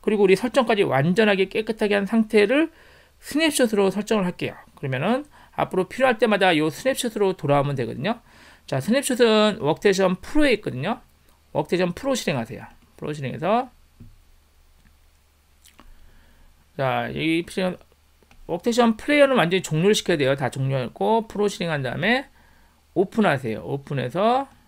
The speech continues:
우리 로키나인의 서버가 사무실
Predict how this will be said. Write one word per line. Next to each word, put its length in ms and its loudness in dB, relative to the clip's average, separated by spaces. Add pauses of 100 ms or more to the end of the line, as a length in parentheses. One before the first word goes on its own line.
(2000)
우리 640 2 (1400)
로키나인의 960 2
서버가 440 2
사무실 640 -2